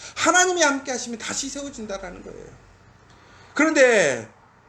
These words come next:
종국에는 유대력 칠십 년이 어떻게 됐어요? 헤롯 대왕이 그렇게 아름답게 다시 세웠던 게 그 로마의 티토 장군을 통해서 어떻게 했어요? 다시 오늘 바벨론과 같이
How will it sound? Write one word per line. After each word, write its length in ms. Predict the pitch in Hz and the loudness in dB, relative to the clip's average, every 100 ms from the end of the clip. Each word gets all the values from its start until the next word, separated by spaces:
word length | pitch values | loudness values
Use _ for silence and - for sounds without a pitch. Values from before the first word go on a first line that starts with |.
| _ _ - | _ _ -6
종국에는 600 | 240 285 285 269 247 190 | -6 -6 -6 -4 -4 -4
유대력 460 | 196 220 208 - | 2 2 2 -4
칠십 340 | - 269 - 269 | -10 -8 -8 -10
년이 160 | 220 170 | -10 -10
어떻게 240 | - 185 | -12 -16
됐어요? 400 | - - - - - | -18 -20 -20 -10 -4
헤롯 180 | 262 262 | -4 -2
대왕이 240 | 247 220 | -2 -2
그렇게 220 | 208 185 | -6 -10
아름답게 440 | 165 175 208 196 - | -10 -10 -10 -12 -14
다시 300 | 151 - - | -14 -12 -8
세웠던 400 | 226 220 180 175 | -8 -8 -16 -14
게 300 | 247 156 - _ _ _ _ _ _ - | -12 -14 -18 _ _ _ _ _ _ -2
그 80 | 285 | 2
로마의 420 | 247 262 269 254 | 2 2 2 0
티토 300 | - 254 294 | -4 -12 -10
장군을 380 | 247 226 220 214 | -8 -6 -6 -8
통해서 280 | 220 202 156 | -10 -12 -12
어떻게 200 | - 175 | -12 -18
했어요? 180 | - - - | -18 -20 -8
다시 500 | - 247 285 202 - _ | -2 2 2 0 -6 _
오늘 300 | 190 226 220 | -4 0 0
바벨론과 500 | 214 185 202 196 180 | 0 -4 -4 -6 -12
같이 340 | 156 143 - | -12 -14 -20